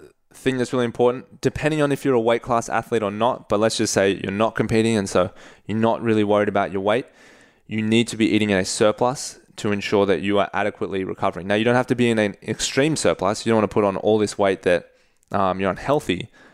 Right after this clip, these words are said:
but being, you know, above maintenance, above the level that you need for performance will only give you benefit, will only give your body more resources, more tools to repair, recover, and,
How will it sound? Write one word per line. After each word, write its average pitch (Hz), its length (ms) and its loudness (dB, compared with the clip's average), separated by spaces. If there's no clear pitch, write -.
but 98 300 -2
being, 135 440 0
you 110 80 -8
know, 95 260 0
above 110 560 0
maintenance, 107 640 -6
above 107 720 0
the 107 160 -4
level 110 240 2
that 107 100 0
you 92 60 -6
need 107 180 -2
for - 100 -10
performance 120 640 -2
will 117 200 -4
only 120 640 -2
give 107 160 -2
you 101 80 -6
benefit, 87 280 -2
will 87 160 -4
only 135 260 2
give 127 180 2
your 117 100 2
body 107 240 2
more 110 340 2
resources, 104 760 2
more 113 220 4
tools 104 420 0
to 95 360 0
repair, 110 480 2
recover, 110 540 0
and, 98 180 -6